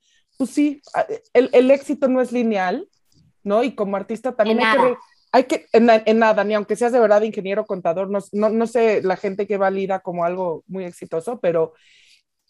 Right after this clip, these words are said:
Speaker 1: el artista es artista siempre, independientemente del medidor, y creo que, digo, en parte me, me llevo eso, todavía,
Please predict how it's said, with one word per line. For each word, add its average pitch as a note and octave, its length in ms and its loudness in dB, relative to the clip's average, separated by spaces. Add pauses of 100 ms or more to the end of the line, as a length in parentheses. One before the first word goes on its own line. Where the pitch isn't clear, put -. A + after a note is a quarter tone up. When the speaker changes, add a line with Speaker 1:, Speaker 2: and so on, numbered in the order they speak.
(100)
Speaker 1:
el A3 160 6
artista A3 440 2
es D4+ 120 -2
artista A3+ 480 -2
siempre, A3+ 500 0
independientemente G#3+ 1000 -4
del G3 180 -2
medidor, F3+ 480 0
y A3+ 80 -6
creo F3 200 -8
que, F3 360 -4
digo, D#3+ 180 -6
en D#3+ 120 -6
parte F#3 240 -4
me, E3+ 200 -6
me E3+ 200 -10
llevo F3+ 260 -2
eso, F3 260 -6
todavía, F3 480 -4